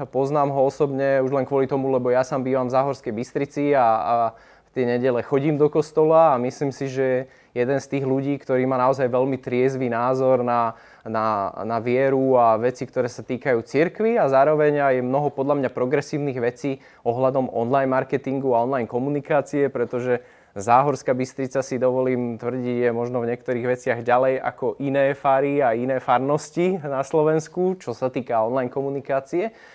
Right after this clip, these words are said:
A tak by som sa rád v taj-, v tejto diskusii, m,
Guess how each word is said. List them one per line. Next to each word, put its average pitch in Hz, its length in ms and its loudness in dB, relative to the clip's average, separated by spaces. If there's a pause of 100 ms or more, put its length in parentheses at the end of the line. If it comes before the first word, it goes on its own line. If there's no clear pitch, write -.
A - 80 -4
tak 139 240 -2
by 147 80 -4
som 139 160 -4
sa 131 160 2
rád 139 160 4
v - 80 -20
taj-, 127 240 0
v - 80 -18
tejto 135 240 -2
diskusii, 127 640 -6 (320)
m, 113 320 -4